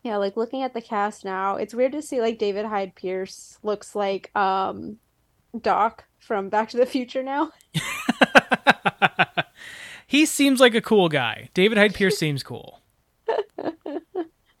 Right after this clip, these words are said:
Speaker 1: Oh, man.
Speaker 2: Yeah.
Speaker 1: He does kinda look like, he's got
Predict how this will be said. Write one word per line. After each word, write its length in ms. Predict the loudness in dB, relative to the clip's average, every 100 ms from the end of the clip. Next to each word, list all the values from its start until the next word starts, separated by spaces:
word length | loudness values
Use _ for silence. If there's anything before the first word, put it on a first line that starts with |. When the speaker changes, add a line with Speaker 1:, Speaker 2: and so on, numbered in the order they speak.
| _ _ _ _ _ _ _ -8
Speaker 1:
Oh, 300 | -4 -4 -4
man. 340 | -6 -6 -6
Speaker 2:
Yeah. 120 | -2 0
Speaker 1:
He 40 |
does 160 | 0 0
kinda 220 | -2 -2
look 200 | -4 -4
like, 240 | -6 -6
he's 200 | -2 -2
got 340 | 2 4 4